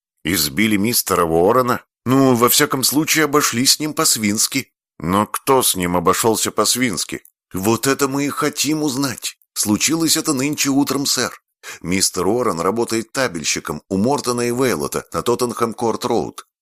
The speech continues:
Уходит он из дома около семи. Так вот, нынче утром не прошёл он и десяти шагов по улице, как его нагнали двое, накинули на голову пальто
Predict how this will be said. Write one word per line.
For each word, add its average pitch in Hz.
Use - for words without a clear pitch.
Уходит 87
он 92
из 110
дома 101
около 107
семи. 123
Так 156
вот, 78
нынче 92
утром 98
не 87
прошёл 110
он 113
и 110
десяти 113
шагов 117
по -
улице, 110
как 85
его 90
нагнали 87
двое, 76
накинули 113
на 113
голову 90
пальто 90